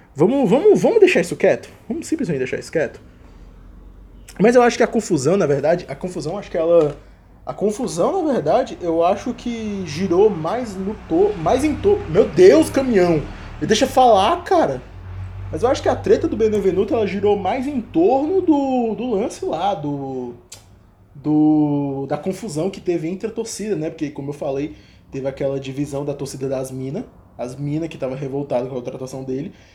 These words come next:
e que é natural até, é bem natural isso, porque, tipo, é as mina que so-, é mulher que sofre isso, tá ligado? Não é a gente, tá ligado? Se bem que tem caso aí, mas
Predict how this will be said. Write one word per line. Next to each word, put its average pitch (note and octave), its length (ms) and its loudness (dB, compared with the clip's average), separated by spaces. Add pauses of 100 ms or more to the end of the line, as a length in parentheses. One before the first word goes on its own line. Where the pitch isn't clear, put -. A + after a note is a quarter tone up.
(160)
e D#3+ 60 -12
que F3 100 -6
é F3+ 40 -2
natural D#3 680 2
até, B2+ 380 -8 (240)
é B2 80 -12
bem C#3+ 320 -8
natural C#3 500 -6
isso, C3 400 -10 (460)
porque, - 180 -12
tipo, - 240 -10
é B2+ 80 -6
as C3+ 140 -4
mina D3+ 320 -2
que C#3 140 -12
so-, B2+ 160 -6
é A#2+ 80 -2
mulher E3+ 340 0
que - 80 -8
sofre C#3 380 -4
isso, G#2 120 -12
tá A2 60 -12
ligado? G#2+ 300 -10
Não C3+ 120 -10
é F4 100 -4
a - 100 -4
gente, B2+ 440 -12 (440)
tá - 80 -18
ligado? - 400 -14 (320)
Se - 80 -20
bem F4 100 -8
que - 60 -18
tem G4+ 160 -8
caso G3 400 2
aí, E3+ 180 0
mas F3+ 180 -6